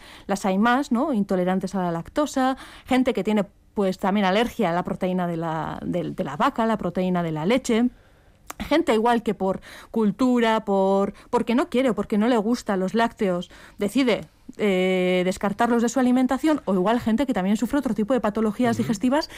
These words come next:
Speaker 1: que saben que reduciendo el consumo de los lácteos, pues mantienen, ¿no? su, su enfermedad igual inflamatoria, pues más, más controlada. ¿Descartando este grupo de alimentos van a sufrir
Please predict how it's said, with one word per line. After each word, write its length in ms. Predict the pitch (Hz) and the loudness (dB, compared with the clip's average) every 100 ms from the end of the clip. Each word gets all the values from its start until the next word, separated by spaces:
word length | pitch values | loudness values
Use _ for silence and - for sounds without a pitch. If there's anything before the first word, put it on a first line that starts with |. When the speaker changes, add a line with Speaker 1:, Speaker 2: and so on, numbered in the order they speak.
| - - | -20 -4
Speaker 1:
que 120 | 196 | -4
saben 400 | - 240 240 277 | 0 2 4 2
que 120 | 214 | 0
reduciendo 460 | 185 180 175 220 220 | -2 -2 0 0 2
el 80 | 220 | 2
consumo 320 | 220 226 226 | 0 2 2
de 80 | 226 | 2
los 160 | 220 | 2
lácteos, 320 | 233 220 311 | 0 -2 -4
pues 160 | - 226 | -2 0
mantienen, 420 | 214 214 269 185 | 2 2 2 2
¿no? 120 | 185 | 0
su, 180 | 269 214 - | 0 -2 -2
su 140 | 202 | -2
enfermedad 440 | 185 190 190 190 214 | 0 -2 0 0 0
igual 160 | 208 | 2
inflamatoria, 600 | 202 214 208 202 208 269 302 - - - | 2 2 0 2 2 0 -2 -12 -18 -6
pues 140 | 196 | 0
más, 520 | 202 196 190 185 175 - - - | 2 4 2 0 -4 -12 -20 -4
más 200 | 220 - | -4 0
controlada. 640 | 269 240 190 185 180 160 - - - - - - _ - - | 0 2 2 2 0 -4 -10 -20 -20 -20 -20 -20 _ -20 -4
¿Descartando 640 | 226 240 247 220 285 339 330 | 0 0 0 0 2 2 2
este 220 | 277 302 | 0 0
grupo 280 | 285 262 277 | 0 2 2
de 60 | |
alimentos 600 | 262 262 262 254 254 247 | 4 4 4 2 2 0
van 220 | 214 254 247 | 2 2 2
a 80 | |
sufrir 480 | 233 247 - 254 254 | 2 -2 0 0 0